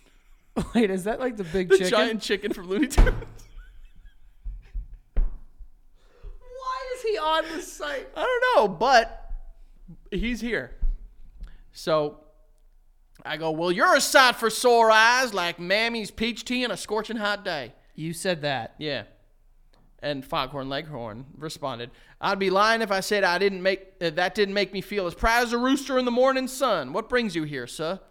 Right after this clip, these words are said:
Speaker 1: Sir.
Speaker 2: Sir.
Speaker 1: How do they spell
Speaker 2: "Hello,
Speaker 1: that?
Speaker 2: good sir."
Speaker 1: How do they spell it?
Speaker 2: S U H, like sir, but like
Speaker 1: Oh,
Speaker 2: sir.
Speaker 1: wow. Yeah, like sir.
Speaker 2: Yeah.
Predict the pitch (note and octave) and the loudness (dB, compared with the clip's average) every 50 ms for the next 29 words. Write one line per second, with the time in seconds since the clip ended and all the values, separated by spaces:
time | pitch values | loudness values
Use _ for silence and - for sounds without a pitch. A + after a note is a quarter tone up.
0 | _ _ - C#4+ B3+ - - - _ _ _ - - - - - - F3+ G#3 F3 | _ _ -20 -20 -20 -20 -20 -20 _ _ _ -20 -16 -14 -10 -6 -2 -2 -2 -2
1 | - - - - - - A3+ D#3+ C#3 B2 C3+ - - E3+ E3 D#3+ E3 D#3+ D#3+ - | -4 -8 -14 -14 -10 -6 -6 -6 -6 -8 -10 -8 -8 -6 -4 -4 -6 -6 -6 -6
2 | - A3+ C4+ B3+ A3 F#3+ G3 F3+ - - - D#3+ C#3+ B2 A2+ - - _ - _ | -2 2 2 2 2 2 0 -2 -2 -4 -4 -4 -4 -4 -6 -10 -14 _ -20 _
3 | _ _ _ _ - F3+ F#3 F3 E3 E3+ C#3+ - - - F#3+ F3+ C3+ - - - | _ _ _ _ -6 -4 -4 -4 -4 -6 -10 -8 -8 -6 -6 -6 -6 -8 -10 -6
4 | - F#3 F#3+ F#3+ G3 - F3+ D#3+ F3 D#3+ C#3 A2+ - - - - - - C#3 B2+ | -2 -2 -2 -2 -2 -4 -4 -2 -2 -2 -4 -6 -10 -14 -18 -18 -14 -14 -12 -12
5 | - - - G#3+ G3+ F#3+ E3+ D3 C3+ B2 B2 - - _ _ - - C3+ D3+ C#3+ | -10 -8 -6 -2 -2 0 -2 -2 -4 -6 -8 -14 -20 _ _ -12 -8 -8 -6 -8
6 | B2+ - - - D#3 D#3+ D#3+ D3 - G3 F#3+ D#3 D3+ C#3+ C3+ A#2+ A2+ A2+ - - | -8 -10 -10 -6 -4 -2 0 2 2 4 4 2 2 0 -2 -4 -6 -8 -12 -16
7 | - _ _ - - D#3 C#3+ B2+ A2+ G#2+ A2 - - - - D#3+ C#3 A#2+ G#2+ - | -20 _ _ -8 -6 -6 -4 -6 -8 -10 -12 -14 -14 -10 -8 -8 -8 -8 -8 -6
8 | F3 F#3+ D#3+ C#3 B2+ | -4 -4 -4 -4 -4